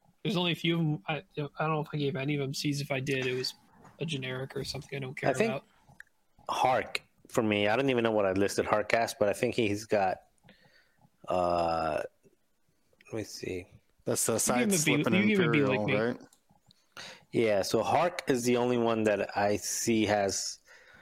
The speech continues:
Speaker 2: value. What did I list him as? I don't know where he's at.
Speaker 1: You gave him a B.
Speaker 2: A B. And,
Speaker 1: Yeah,
Speaker 2: and
Speaker 1: you
Speaker 2: I
Speaker 1: and
Speaker 2: think
Speaker 1: me
Speaker 2: that's
Speaker 1: did.
Speaker 2: about right. But the only reason I, I, I think he's got potential, and he's one of those where the, where the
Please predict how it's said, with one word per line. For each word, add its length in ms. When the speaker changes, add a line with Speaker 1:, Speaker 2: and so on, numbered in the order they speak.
Speaker 2:
value. 400
What 120
did 100
I 80
list 360
him 140
as? 360
I 120
don't 120
know 80
where 120
he's 160
at. 120
Speaker 1:
You 60
gave 180
him 100
a 60
B. 360
Speaker 2:
A 80
B. 320
And, 120
Speaker 1:
Yeah, 60
Speaker 2:
and 80
Speaker 1:
you 60
Speaker 2:
I 20
Speaker 1:
and 80
Speaker 2:
think 120
Speaker 1:
me 60
Speaker 2:
that's 100
Speaker 1:
did. 60
Speaker 2:
about 180
right. 240
But 320
the 80
only 200
reason 280
I, 220
I, 80
I 80
think 320
he's 320
got 240
potential, 440
and 80
he's 140
one 140
of 80
those 280
where 260
the, 400
where 240
the 640